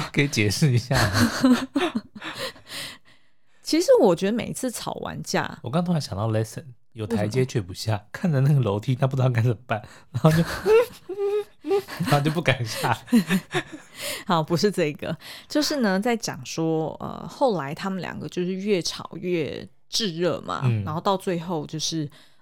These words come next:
Speaker 2: 呃，Celine 就 storm out，就是夺门而出，
Speaker 1: 嗯。
Speaker 2: 然后就到附近的景点，应该就是坐在那边休息。然后 Jessie 呢，她应该也意识到说，其实刚刚有一些争执也是她的不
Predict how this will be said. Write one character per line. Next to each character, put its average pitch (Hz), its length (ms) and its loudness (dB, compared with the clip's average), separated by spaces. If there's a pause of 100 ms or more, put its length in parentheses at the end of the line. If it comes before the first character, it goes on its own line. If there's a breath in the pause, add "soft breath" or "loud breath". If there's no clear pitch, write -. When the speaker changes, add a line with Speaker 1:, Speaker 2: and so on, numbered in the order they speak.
Speaker 2:
呃， - 280 -8
Celine 160 400 -2
就 147 420 -2 (560)
storm 165 480 0
out， - 340 -8 (220)
就 147 160 -6
是 139 280 -8 (260)
夺 160 180 4
门 185 220 2
而 - 200 -8
出， - 220 -8
Speaker 1:
嗯。 110 380 0
Speaker 2:
然 147 80 -12
后 143 100 -8
就 160 140 -6
到 151 300 -6
附 180 200 -4
近 165 160 -6
的 117 120 -8
景 - 280 -8
点， - 160 -8
应 143 80 -8
该 156 140 -6
就 151 100 -8
是 156 60 -4
坐 151 220 -8
在 147 100 -6
那 - 80 -10
边 - 140 -8
休 - 240 -4
息。 - 340 -6 (420 loud breath)
然 175 140 -4
后 254 220 -2
Jessie 233 440 0
呢， 151 200 -4
她 170 440 -6 (1040)
应 233 100 2
该 254 160 4
也 175 140 2
意 202 180 0
识 180 200 0
到 151 220 2
说， 143 420 -4
其 151 180 -4
实 180 120 -2
刚 196 200 0
刚 190 200 0
有 - 340 -6
一 - 80 -6
些 196 200 -2
争 180 300 -2
执 - 260 -6
也 - 180 -10
是 - 160 -2
她 185 300 -6
的 165 120 -6
不 - 220 -14